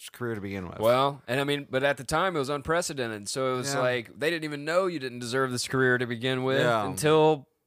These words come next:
Speaker 2: you didn't.
Speaker 1: Yeah.
Speaker 2: You know, it was, it was, yeah, it, it was a transition into a whole new era
Speaker 1: Mm-hmm.
Speaker 2: that, uh, people just didn't quite survive.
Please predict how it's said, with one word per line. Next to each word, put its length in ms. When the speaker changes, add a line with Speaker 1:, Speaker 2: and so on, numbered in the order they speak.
Speaker 2:
you 160
didn't. 520
Speaker 1:
Yeah. 240
Speaker 2:
You 80
know, 360
it 120
was, 200
it 160
was, 240
yeah, 280
it, 340
it 80
was 160
a 40
transition 760
into 220
a 160
whole 260
new 340
era 600
Speaker 1:
Mm-hmm. 400
Speaker 2:
that, 260
uh, 580
people 220
just 180
didn't 220
quite 280
survive. 520